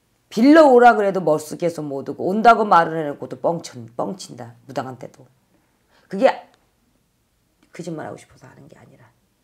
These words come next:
자꾸 우울증이 들어와서 그래. 어? 자꾸 기가 내려가서 그래.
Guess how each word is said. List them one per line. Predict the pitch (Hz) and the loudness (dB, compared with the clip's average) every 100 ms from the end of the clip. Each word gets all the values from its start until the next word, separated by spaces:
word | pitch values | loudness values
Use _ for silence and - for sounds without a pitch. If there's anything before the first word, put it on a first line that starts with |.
| _ _ _ | _ _ _
자꾸 | - - 160 | -20 -14 -12
우울증이 | 180 180 180 147 | -10 -12 -16 -20
들어와서 | - 147 123 - _ | -20 -20 -20 -20 _
그래. | _ _ _ _ _ _ _ 175 | _ _ _ _ _ _ _ -8
어? | 226 226 _ | -8 -8 _
자꾸 | - - 170 - | -12 -8 -8 -8
기가 | 175 175 190 | -10 -6 -4
내려가서 | 135 143 170 160 - 117 | -6 -4 -4 -4 -8 -18
그래. | 117 | -20